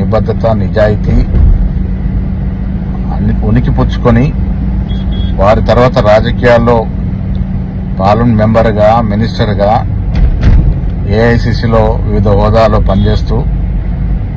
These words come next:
నిజాయితీకి, నిబద్ధతకి నిలుపుటద్దంగా నిలిచినటువంటి దీపాదాస్ మున్షి గారి మీద బీజేపీ నాయకులు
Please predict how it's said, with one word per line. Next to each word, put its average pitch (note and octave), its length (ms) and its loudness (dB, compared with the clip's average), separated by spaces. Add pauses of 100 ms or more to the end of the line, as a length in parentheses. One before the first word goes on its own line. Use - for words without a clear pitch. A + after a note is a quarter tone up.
నిజాయితీకి, B2+ 680 2 (140)
నిబద్ధతకి A#2 680 0 (140)
నిలుపుటద్దంగా A#2 720 2 (920)
నిలిచినటువంటి A2 800 0 (180)
దీపాదాస్ G#2 600 2 (100)
మున్షి G2+ 320 2
గారి G2+ 240 2
మీద F#2+ 160 0 (1160)
బీజేపీ A#2 540 2 (580)
నాయకులు A2 500 2